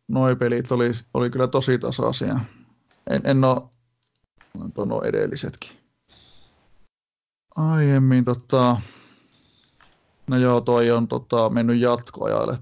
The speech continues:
toi edellinen, tota, nol-, nollassa neljäsataaviisikymmentäneljä ollut Höntsällä edellinen ja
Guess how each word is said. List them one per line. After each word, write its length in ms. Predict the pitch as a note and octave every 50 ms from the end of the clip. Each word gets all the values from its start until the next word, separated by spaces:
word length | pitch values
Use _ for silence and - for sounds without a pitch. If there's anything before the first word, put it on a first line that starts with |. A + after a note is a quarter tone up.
| - _ -
toi 240 | - B1+ A#1+ A1
edellinen, 360 | A1+ - A#1+ A#1 - - A#2+ A#2
tota, 140 | B2+ -
nol-, 400 | A#2+ A#2 A#2 A#2 A2+ - - - A#2 A#2
nollassa 760 | B2+ B2+ C3 C3 B2+ B2 A#2 A#2 A2+ - - - A#2+ - - _ _ _ _ _ _ _ -
neljäsataaviisikymmentäneljä 1200 | B2+ B2+ B2 B2 B2 A2+ A#2 A#2 B2+ A#2+ A2+ B2 B2+ B2 - - A#2+ - C3 B2+ C3 B2+ A#2+ A2+ A2+
ollut 180 | A#2+ A#2+ A#2 A#2
Höntsällä 460 | A#2 A#2 A2+ A2 - B2 B2 - -
edellinen 580 | A#1+ B1+ - - - - - - C2 B1 A#1 G1+
ja 120 | G1+ -